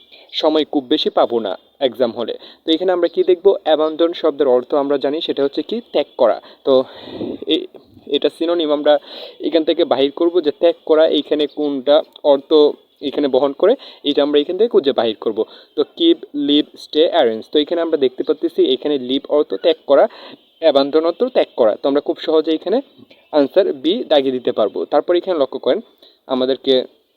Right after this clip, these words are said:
দুই নম্বরে কি বলা হয়েছে এটা দেখার পূর্বে আমরা এখানে এক্সপ্লেনেশনটা একটু দেখে নিই। Abandon means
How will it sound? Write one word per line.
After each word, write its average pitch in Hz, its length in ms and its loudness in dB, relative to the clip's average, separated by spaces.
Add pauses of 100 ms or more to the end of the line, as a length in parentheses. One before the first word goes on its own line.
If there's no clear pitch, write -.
(840)
দুই 143 200 0
নম্বরে 160 520 2
কি 147 100 -4
বলা 131 200 4
হয়েছে 127 280 0
এটা 160 140 0
দেখার 160 240 2
পূর্বে 147 320 0
আমরা 131 200 0
এখানে 139 340 0 (280)
এক্সপ্লেনেশনটা 151 840 -2
একটু 156 160 -4
দেখে 131 260 -2
নিই। 143 160 -2
Abandon 151 520 0
means 135 360 -4